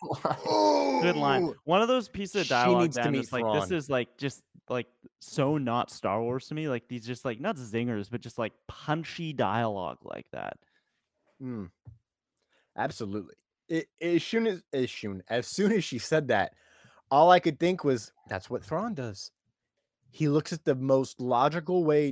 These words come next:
Speaker 2: to pull a job and then reverse engineers that to find the plan. And it's brilliant. And she's doing that.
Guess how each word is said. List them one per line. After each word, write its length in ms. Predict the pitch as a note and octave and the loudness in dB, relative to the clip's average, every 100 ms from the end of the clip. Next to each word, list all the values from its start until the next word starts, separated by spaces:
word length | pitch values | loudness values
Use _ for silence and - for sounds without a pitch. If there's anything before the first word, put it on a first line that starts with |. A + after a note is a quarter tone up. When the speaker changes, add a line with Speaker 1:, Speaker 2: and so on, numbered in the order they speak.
| - | -4
Speaker 2:
to 180 | C#3 A#2 _ _ | -14 -14 _ _
pull 280 | - G3+ G#3 | 0 2 4
a 40 | |
job 640 | D#3 C3+ F3+ F#3 A#2 G#2+ G#2+ _ _ _ _ _ _ _ - | 0 2 4 6 4 2 -2 _ _ _ _ _ _ _ -2
and 160 | D#3 | 0
then 280 | D#3 D3 C#3+ _ _ C3 | 2 0 -4 _ _ -8
reverse 380 | A#2+ D3 D3 | 0 0 0
engineers 500 | D3 B2 B2+ C3 A#2+ | -2 -4 -2 -2 -2
that 300 | A2 G#2 F2 - _ - | 0 0 0 -6 _ -10
to 160 | A#2 | -8
find 560 | - - G#2+ G#2 G2+ F#2+ _ _ _ _ _ _ - | -6 -2 -2 -2 -6 -12 _ _ _ _ _ _ -16
the 120 | G#2+ | -14
plan. 420 | - G#2 F#2+ B1+ - _ _ _ _ - | -10 -8 -8 -12 -20 _ _ _ _ -6
And 140 | C3 | -6
it's 120 | G#2+ | -6
brilliant. 800 | G2 G#2 - C3+ D3 D3 A2+ E2+ - _ _ - | -14 -16 -10 -4 0 0 -2 -10 -18 _ _ -10
And 120 | C3 | -8
she's 400 | - G#3+ G#3+ D3+ | -2 4 4 4
doing 380 | F3 A#3+ G3+ C3 | 4 8 6 6
that. 260 | F2+ - | -2 -4